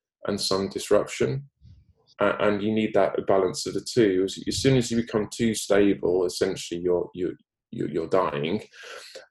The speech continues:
But as, as soon as you become too disruptive, yes, you might be brilliant for a period of time, but then it could spiral out of control.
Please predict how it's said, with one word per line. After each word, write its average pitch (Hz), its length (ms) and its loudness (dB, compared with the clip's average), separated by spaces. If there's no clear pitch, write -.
But 120 140 6
as, 107 220 2
as - 140 -6
soon 120 140 4
as 107 120 -2
you 107 100 -4
become 101 280 -4
too 101 280 0
disruptive, 95 720 0
yes, 113 320 2
you 104 160 -2
might 95 280 -2
be 101 100 -4
brilliant 104 520 4
for - 140 0
a 95 80 2
period 101 260 2
of - 80 -4
time, 98 360 0
but 82 100 0
then 95 160 0
it 85 140 -6
could - 180 -6
spiral 90 460 -2
out 87 80 -2
of - 260 -10
control. 92 500 -6